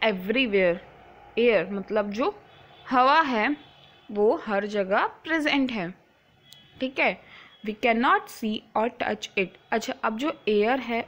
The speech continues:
उसे हम लोग देख नहीं सकते और touch नहीं कर सकते। Air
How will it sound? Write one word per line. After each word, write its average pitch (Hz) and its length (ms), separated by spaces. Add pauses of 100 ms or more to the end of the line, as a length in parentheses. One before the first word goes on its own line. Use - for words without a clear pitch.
उसे 240 180
हम 285 200
लोग 302 300
देख 196 340
नहीं 294 260
सकते 294 480
और 330 240 (140)
touch 294 300
नहीं 254 300
कर 202 180
सकते। 170 480 (880)
Air 277 320